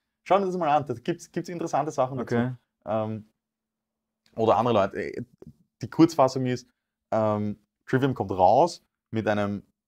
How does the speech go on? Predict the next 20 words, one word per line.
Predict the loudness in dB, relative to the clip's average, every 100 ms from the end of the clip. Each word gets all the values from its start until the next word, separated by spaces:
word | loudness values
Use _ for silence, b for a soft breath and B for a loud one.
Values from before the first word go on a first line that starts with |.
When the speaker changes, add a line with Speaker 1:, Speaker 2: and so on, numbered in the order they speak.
| _ _ _ _ _ _ _ _ -20 -14 -8
Speaker 1:
Emerald | -2 -2 -2
to | -6
Inferno, | -4 -2 0
war | -2
das |
erste | -2 -2 -2
Album. | -2 0 0 -4 _ _ _ _ _ _ _ _ _ _ _ _ _ _ _ _ _ _ _ _ _ _ _
Straight | _ -8 -4 -4
up | -4
Metalcore, | -14 -16 _ -20 -16
oder? | -6
Speaker 2:
Ja, | -2 0
ja. | -2 -6 _ _ _ _
Speaker 1:
Straight | -6 -2 -2
up | -6
Metalcore. | -18 -20 -12
Speaker 2:
Straight | -8
up | -8 -8
Metalcore. | -18 -20 _ -6
Speaker 1:
Ähm, | -2 0 -2 -6 -12